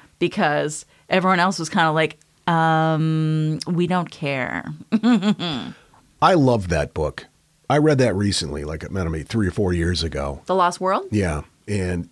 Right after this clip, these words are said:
Speaker 2: it's one of those turn-of-the-century British explorers throwing on his pith helmet and
Speaker 1: Mm-hmm.
Speaker 2: dashing across the globe to explore things kind of book.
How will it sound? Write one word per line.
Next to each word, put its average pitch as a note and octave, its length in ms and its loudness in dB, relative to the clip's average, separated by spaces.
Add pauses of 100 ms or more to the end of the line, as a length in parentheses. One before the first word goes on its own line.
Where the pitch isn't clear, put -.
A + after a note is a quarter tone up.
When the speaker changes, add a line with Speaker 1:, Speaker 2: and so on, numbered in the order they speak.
Speaker 2:
it's D3 200 2
one B3 180 2
of G#3 60 4
those D3+ 280 4 (100)
turn-of-the-century C#3+ 1080 2
British A#2 580 0
explorers A#2 800 0
throwing A#2+ 360 2
on G#2+ 180 2
his G#2+ 200 0
pith - 320 -2
helmet G#2+ 340 2
and F#2+ 80 0
Speaker 1:
Mm-hmm. A3 140 2
Speaker 2:
dashing A#3 400 4
across G2+ 400 0
the G#2 120 -4
globe G2 440 -2
to G2 160 -2
explore A2 500 -2
things F2 380 -4
kind D#2+ 240 -6
of D2 160 -8
book. D#2+ 260 -6